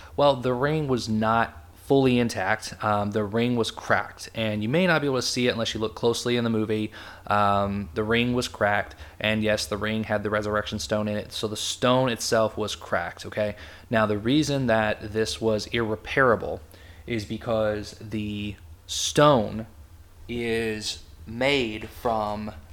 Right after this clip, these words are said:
the, uh, character Death, okay? Death is, <laughs> you know, somewhat of an all-powerful being, right? So, um, Death created this stone, um, with his magic, and it can't really be,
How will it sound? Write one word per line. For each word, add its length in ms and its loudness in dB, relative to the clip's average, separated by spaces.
the, 600 -8
uh, 520 -4
character 400 2
Death, 460 -6
okay? 260 -4
Death 360 0
is, 600 -4
<laughs> 280 -10
you 140 -8
know, 120 -8
somewhat 420 2
of 80 2
an 80 2
all-powerful 560 4
being, 260 -4
right? 240 -4
So, 400 -2
um, 380 0
Death 320 6
created 640 0
this 180 -2
stone, 600 2
um, 240 -2
with 140 -6
his 200 -2
magic, 460 0
and 280 -2
it 240 -10
can't 460 -2
really 320 0
be, 480 -4